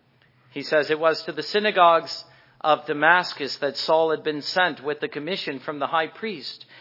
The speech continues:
And to the synagogues of Dam-, Damascus he went. But instead of presenting his letters of credence and demanding the extradition of the disciples of Jesus, he appeared as the bearer of a very different commission,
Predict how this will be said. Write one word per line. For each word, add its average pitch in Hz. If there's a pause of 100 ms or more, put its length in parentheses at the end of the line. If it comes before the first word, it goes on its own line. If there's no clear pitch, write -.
(140)
And 185
to 214
the 202
synagogues 214
of 160
Dam-, 165
Damascus 185
he 202
went. 185 (300)
But 220
instead 233
of 285
presenting 208
his 151
letters 185
of 143
credence 220
and 160
demanding 175 (240)
the 175
extradition 175
of 151
the 156
disciples 175
of 127
Jesus, 196 (240)
he 170
appeared 151
as 123
the 123
bearer 135
of 113
a 113
very 151
different 131
commission, 202